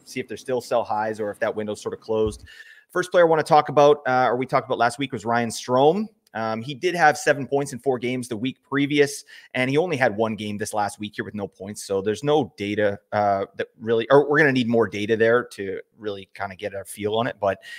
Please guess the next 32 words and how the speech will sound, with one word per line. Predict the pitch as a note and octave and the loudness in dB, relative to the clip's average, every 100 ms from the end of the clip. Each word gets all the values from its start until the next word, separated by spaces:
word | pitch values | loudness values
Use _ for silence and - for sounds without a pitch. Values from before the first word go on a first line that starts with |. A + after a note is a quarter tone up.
| - | 0
everything | F#3 G#3+ E3+ | 2 4 2
I | C3 | 2
said | - A#2 | 2 4
last | A2+ - | 4 2
week | A2 | -6
still | - A#2 | 0 0
holds | G#2 F#2+ | 0 -4
water. | F#2 F#2+ G#2 | -4 -2 -2
Like, | G2+ - | -4 -14
this | - | -16
guy | - A2 A2+ A2 | -2 2 2 0
doesn't | G#2 A2 A#2+ | -6 -6 -10
shoot. | - - G2 - | -10 -10 -12 -12
He's | F#2+ | -8
not | A2 A#2 | -4 -2
a | |
shot | - G2+ | 0 -2
generator, | - G2+ G2+ G#2 | -2 -6 -4 -4
not | G#2 G#2+ A#2+ | -2 0 -2
a | |
chance | A#2 G#2+ G#2 | -4 -8 -8
generator, | - G2+ G2+ G2 G#2+ G#2+ - - - | -10 -10 -4 -2 -2 -2 -12 -20 -12
right? | - G#2+ C#3+ - - - | 2 4 4 0 -14 0
And | C#3+ | 2
even | F3+ F3 | 4 8
though | D#3+ | 10
they | D3+ | 10
only | D3+ D3+ | 8 4
played | - C#3+ C3 | 4 4 4
one | A#2 C3 A#2 | 2 0 0
game, | G#2+ B2 B2+ | -4 -2 0
like, | A2 G#2+ - | 0 -2 -2